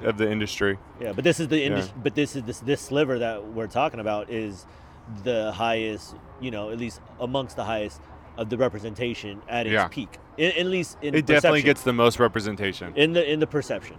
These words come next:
Speaker 2: Not,
Speaker 1: Yeah.
Speaker 2: not to say it's the truth, 'cause I agree with you.
Speaker 1: Yeah.
Speaker 2: Cafeteria, uh,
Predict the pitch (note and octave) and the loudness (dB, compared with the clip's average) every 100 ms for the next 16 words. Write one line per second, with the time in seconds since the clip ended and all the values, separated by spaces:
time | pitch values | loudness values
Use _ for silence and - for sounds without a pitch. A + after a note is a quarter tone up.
0 | - D3 B2 D#3+ - D#3 C3 - A3 F3+ | -6 0 2 2 4 2 0 -4 -4 -4
1 | B2 A2+ A#2 E3+ D#3+ G#2+ G2+ F#2 - - | -4 -2 0 2 0 0 -2 -4 -10 -18
2 | - - - - B2+ A#2+ - D3 C#3+ C#3 | -20 -20 -20 -8 -4 -2 0 0 0 -2
3 | - - - - - G2+ G2 | -8 -20 -20 -16 -8 -6 -6